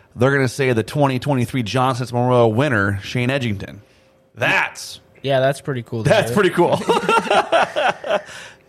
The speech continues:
Speaker 2: But, uh, yeah, we've been to Granite City a bunch, and we've won there a couple times, and it, it's a fun track. Trentini does a good job there, and they're good with everybody, and it should be a fun weekend. We haven't been there in two years, so it'll be, it'll be fun to get back there.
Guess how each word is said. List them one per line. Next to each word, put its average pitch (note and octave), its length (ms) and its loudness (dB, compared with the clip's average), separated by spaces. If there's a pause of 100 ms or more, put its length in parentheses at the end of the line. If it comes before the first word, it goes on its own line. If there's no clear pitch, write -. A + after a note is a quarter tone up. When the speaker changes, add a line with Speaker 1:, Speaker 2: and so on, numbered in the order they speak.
(320)
Speaker 2:
But, G2+ 260 -4
uh, B2 140 4
yeah, C3+ 300 2
we've G3+ 280 -8
been G3 120 2
to D#3 60 -4
Granite B2 300 -2
City C3 260 -6
a A#2 60 -6
bunch, A#2+ 500 -8
and B2 80 -6
we've B2+ 160 -6
won A2+ 220 -4
there A2 180 -6
a G#2 40 -12
couple A#2 280 -10
times, A2 420 -8
and G#2+ 280 -10 (260)
it, - 220 -12
it's D#3+ 200 -8
a F3 60 -4
fun A#2+ 240 -6
track. A2+ 540 -10
Trentini A#2 460 -10
does A2 180 -10
a - 20 -14
good A2 160 -12
job G#2 320 -10
there, A2 240 -8
and G2+ 240 -12 (640)
they're B2 140 -10
good G#2+ 260 -14
with G#2+ 160 -14
everybody, A2 520 -10
and G#2 200 -12
it C3+ 140 -10
should C#3 160 -14
be B2+ 80 -8
a G#2+ 40 -12
fun G#2 240 -12
weekend. A2 540 -12
We B2 140 -8
haven't A#2+ 160 -6
been A2+ 180 -8
there A2+ 140 -8
in G#2+ 300 -12
two B2 120 -8
years, G#2 320 -10
so - 120 -12
it'll G#2+ 60 -12
be, G#2 240 -12
it'll C3 140 -6
be A#2 80 -10
fun A2 220 -12
to G2+ 80 -16
get G2+ 120 -14
back G#2 220 -12
there. A2 240 -10